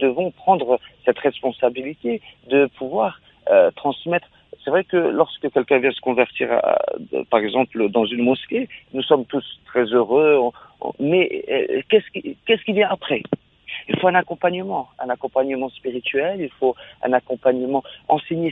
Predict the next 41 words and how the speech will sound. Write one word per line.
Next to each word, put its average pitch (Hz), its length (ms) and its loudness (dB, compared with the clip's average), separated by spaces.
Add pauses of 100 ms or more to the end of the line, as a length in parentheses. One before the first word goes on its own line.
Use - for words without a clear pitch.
ses 143 100 0 (120)
valeurs, 147 400 2
transmettre 139 400 -6
ses 131 180 -6
valeurs 170 240 0 (240)
et 127 140 4
apprendre. 208 380 -2 (380)
Il 147 120 0
faut, 208 160 6 (200)
c'est, - 120 -12 (280)
c'est 156 140 -4 (100)
une, 165 120 -2 (180)
c'est 156 180 -6
un 160 120 0
cheminement 208 460 0
qui 180 80 -4 (100)
commence 190 340 -4
et 170 100 -4
donc 196 100 -4 (100)
il 135 120 -8
faut, 190 220 4
euh, - 340 0 (120)
pouvoir 160 260 4 (280)
conseiller, 196 520 -2 (320)
euh, 123 300 4
nos 127 140 -4
frères 180 240 4
et 131 100 0
nos 117 160 -12
sœurs 202 240 -2 (100)
qui, 135 140 -10 (440)
sont 135 80 -2 (100)
nouvellement 131 400 0
convertis, 123 420 -8
qui - 140 -4
rentrent - 240 -8
dans 123 120 -4
l'islam, 208 200 -6 (100)
pouvoir 202 240 0
les 151 80 -4 (100)
accompagner 147 440 -4